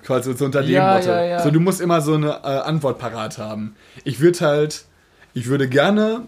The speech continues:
Speaker 1: in ferner Zukunft ein schönes Auto fahren, aber halt eins, das, äh, nicht protzig ist. Ich find, da gibt's immer noch eine Mischung zwischen, so ein goldener Ferrari ist einfach protzig und auch Stückchen asozial. Aber das
Speaker 2: Ja.
Speaker 1: macht man halt, oder ein goldener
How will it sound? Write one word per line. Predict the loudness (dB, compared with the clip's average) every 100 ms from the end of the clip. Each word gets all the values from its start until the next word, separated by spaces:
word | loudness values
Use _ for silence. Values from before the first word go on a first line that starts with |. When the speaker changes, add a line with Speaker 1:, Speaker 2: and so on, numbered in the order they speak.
| -18 -10
Speaker 1:
in | -6 -6
ferner | -2 0 0
Zukunft | -2 -4 -4
ein | -2
schönes | 2 2 2
Auto | -2 -4 -4
fahren, | -2 -2 -2
aber | -2 0 2 2 2
halt | -2 -2
eins, | -4 -2 -4
das, | -6 -6 -10 -20 -20 -20 -10
äh, | -2 0 0
nicht | -2 -2
protzig | 0 2 0 -2
ist. | -4 -8 -10 -8
Ich | -6
find, | 0 2
da | 2
gibt's | 0 -2
immer | 0
noch | 0 0 -2
eine | -4 -4 -6 -12 _ _ _ _
Mischung | 0 2 4 2
zwischen, | 0 -4 -2 -4 -4
so | -2
ein | 2
goldener | 4 4 2
Ferrari | 2 2 4 2
ist | 0
einfach | -6 -4 -6 -6
protzig | -2 0 0 -2 -4 -4
und | -2
auch | -2 -4
Stückchen | -6 -6 -4 -4 -4 -6 -4
asozial. | -2 -2 -2 -2 -2 -4 -10 _ _ _ -20 -20 -12
Aber | -6 -2
das | 0 0
Speaker 2:
Ja. | 0
Speaker 1:
macht | 0 2
man | 0
halt, | 2
oder | 2 0
ein | 2
goldener | 4 4 4 2 0 0 -2